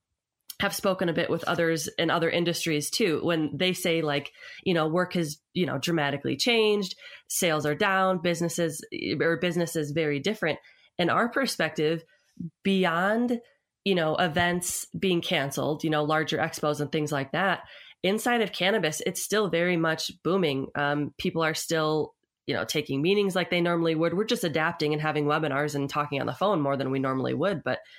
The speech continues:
as far as the structure of the industry, we're still, we're still rocking and rolling.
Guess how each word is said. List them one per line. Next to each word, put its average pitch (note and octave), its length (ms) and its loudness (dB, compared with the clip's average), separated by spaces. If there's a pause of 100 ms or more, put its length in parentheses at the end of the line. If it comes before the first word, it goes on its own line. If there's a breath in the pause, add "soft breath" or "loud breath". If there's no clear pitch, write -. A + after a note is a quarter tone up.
(240 loud breath)
as - 140 -2
far F3+ 180 2
as D#3+ 120 0
the D3 80 -4
structure F3 420 -2
of D3+ 80 -2
the C#3+ 140 0
industry, E3 400 0
we're E3 120 0
still, D#3+ 600 -2
we're D#3 100 -2
still E3 240 -2
rocking D3 360 -2
and C3+ 80 -2
rolling. C#3 420 -2